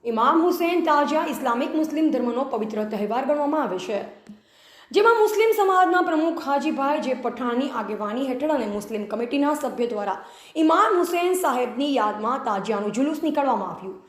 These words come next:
જેમાં મુસ્લિમ સમાજના આગેવાનો, વડીલો, યુવાનો,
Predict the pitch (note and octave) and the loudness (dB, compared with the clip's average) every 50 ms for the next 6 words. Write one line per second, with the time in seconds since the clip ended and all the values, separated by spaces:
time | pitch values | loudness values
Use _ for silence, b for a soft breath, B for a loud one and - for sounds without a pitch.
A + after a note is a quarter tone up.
0 | b b b b b A#3 C4 C4+ B3 A#3+ A#3+ A#3 - E4+ G#4 G#4+ G#4 G4+ F#4+ F#4 | b b b b b -4 0 0 0 2 0 0 2 4 4 4 4 2 2 4
1 | F4+ F4+ F4+ F4+ F4+ F4+ F4 C4 E4+ D#4+ D#4+ D#4+ E4 E4+ E4 D4 C4 C#4+ C#4 D4 | 4 4 4 4 2 2 2 2 0 0 0 0 0 0 0 0 0 0 0 0
2 | C#4 C#4+ D4 D4 D4 - C4 B3+ B3 B3+ B3+ B3+ B3+ B3 | 0 0 0 0 0 0 0 0 2 2 2 2 2 2